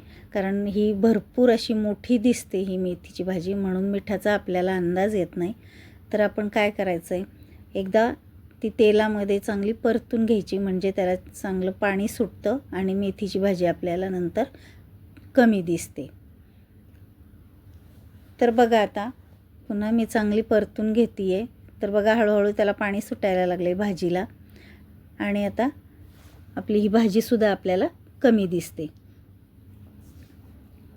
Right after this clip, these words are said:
तर आता मात्र मीठ घालायचं आहे आपल्याला, ह्या अंदाजानुसार आता चवीपुरतं आपण मीठ घालणार आहोत. तर आता ह्या भाजीला जे पाणी सुटलंय त्या पाण्यामध्येच आता ही भाजी आपण शिजवून घेणार आहोत.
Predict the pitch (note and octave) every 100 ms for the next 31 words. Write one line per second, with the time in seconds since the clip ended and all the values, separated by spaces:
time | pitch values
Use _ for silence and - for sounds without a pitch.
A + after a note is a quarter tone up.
0 | - A#3 G#3 A3 G#3+ G#3 F#3+ A3+ C#4 C4
1 | G#3 G#3+ G3 G3+ F3 E3 G#3+ G#3 G3 F#3+
2 | F#3+ G3 G3 F#3 F3 F3+ F#3 F#3 F#3 G3
3 | F#3 E3+ F#3 G3+ F3 D#3 E3 D#3 F#3 E3
4 | F3 A3+ C4 F#3 F3 F3 D#3+ D3+ D#3 D3+
5 | - - - - - - - - - -
6 | - - - B3+ A#3+ A#3 A3+ G#3+ A3+ F#3+
7 | G#3+ G#3 A3+ A3+ A3 G#3+ A3 A#3 A3 G3+
8 | G#3+ G#3+ A3 G3 F#3+ F#3+ F#3 F#3+ G3+ F3+
9 | F#3 F#3+ G3 F#3 E3+ D#3 E3+ G3+ - F3
10 | F3 E3+ E3+ F3+ E3 D#3 D#3 D#3